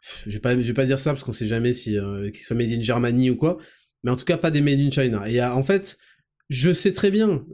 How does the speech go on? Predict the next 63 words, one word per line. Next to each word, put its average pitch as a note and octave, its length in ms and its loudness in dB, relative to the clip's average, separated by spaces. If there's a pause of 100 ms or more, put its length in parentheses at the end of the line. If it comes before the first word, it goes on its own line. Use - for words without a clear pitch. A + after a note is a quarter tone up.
si - 180 0
je D3 80 0
vendais F3+ 240 4
des D3 100 2
shakers, D#3 440 2
des C3 80 4
trucs, E3 260 0
même G#3+ 140 4
des G#3 100 2
made D#3+ 160 4
in D#3 80 2
China E3+ 320 2
en D#3 100 4
inox, F#3+ 440 0 (680)
ce C#3 120 -2
sera C#3+ 180 0
moyen E3 260 4
de C#3 300 4
faire C3 160 0
de B2+ 60 2
la B2 100 2
marge, F#3 320 2
tout D#3 100 2
le D#3 60 6
monde D3+ 120 2
comprendrait D3+ 520 2
que, D3 200 2
bah, A#2+ 200 2
je A2 60 -2
l'achète, C3+ 300 0
euh, A#2+ 200 2
je A2 120 -2
sais - 40 -10
pas, C3 100 -2
soixante C3+ 360 0
centimes C3+ 340 -2
en B2+ 80 2
Chine C#3+ 240 0
et B2+ 100 2
que A2 60 -6
je A2 40 -2
le A#2+ 60 0
vends B2 240 0
à A2+ 80 0
six B2 200 -4
euros B2 120 0
cinquante, C3+ 400 0
tu D#3 80 -2
sais, - 120 -4 (540)
et A#2 100 -2
que - 60 -6
ça C#3+ 120 0
permet D3+ 240 2
de D#3 60 -4
financer D3 420 2
tous D#3 120 0
les C3+ 140 4
autres C3 140 2
produits, C#3 320 0
tous D#3+ 80 -2
les C3 80 4
autres B2+ 200 0
trucs, - 120 -12